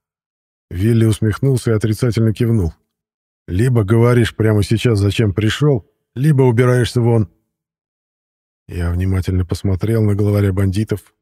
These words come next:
оценил ситуацию. Пушкой здесь махать не следовало. Ничего не добьюсь, придётся договариваться. «Хорошо. Мне нужен паспорт. Настоящий. Желательно к завтрашнему дню.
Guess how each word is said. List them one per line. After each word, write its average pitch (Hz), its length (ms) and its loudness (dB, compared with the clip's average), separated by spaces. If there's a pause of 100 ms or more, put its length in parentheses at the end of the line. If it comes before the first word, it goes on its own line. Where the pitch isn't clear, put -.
оценил 110 400 -2
ситуацию. 113 640 -4 (800)
Пушкой 123 320 -4
здесь 110 220 -2
махать 113 340 -2
не 107 80 0
следовало. 98 640 -8 (560)
Ничего 110 380 -2
не 117 80 2
добьюсь, 101 500 0
придётся 98 340 -6
договариваться. 90 600 -2 (920)
«Хорошо. 95 520 -2 (460)
Мне 90 280 -2
нужен 104 320 2
паспорт. - 540 -6 (140)
Настоящий. 95 760 -4 (640)
Желательно 107 560 0
к 90 60 -6
завтрашнему 92 540 -2
дню. 78 240 -4